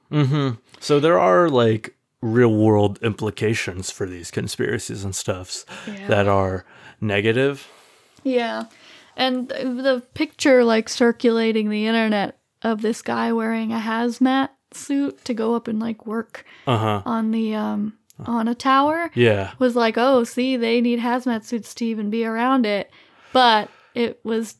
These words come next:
Speaker 2: debunked with he was using, like, harsh chemicals to clean the tower.
Speaker 1: Hmm.
Speaker 2: That's
Speaker 1: Mm-hmm.
Speaker 2: why he was in a hazmat suit, 'cause
Speaker 1: Interesting.
Speaker 2: he was using, like, very harsh chemicals to
Speaker 1: Uh-huh.
Speaker 2: clean it. And you see a lot of,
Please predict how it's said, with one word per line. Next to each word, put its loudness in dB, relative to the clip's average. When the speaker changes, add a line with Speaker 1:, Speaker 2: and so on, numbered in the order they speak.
Speaker 2:
debunked -2
with -2
he -2
was -4
using, -4
like, -6
harsh -4
chemicals -2
to -6
clean 0
the 4
tower. 0
Speaker 1:
Hmm. -6
Speaker 2:
That's 0
Speaker 1:
Mm-hmm. 0
Speaker 2:
why 2
he 2
was -2
in -2
a -2
hazmat -2
suit, -8
'cause 4
Speaker 1:
Interesting. -2
Speaker 2:
he -2
was -4
using, -4
like, -8
very -8
harsh -10
chemicals -4
to -2
Speaker 1:
Uh-huh. 0
Speaker 2:
clean 4
it. 2
And -2
you 0
see 0
a 4
lot 2
of, -6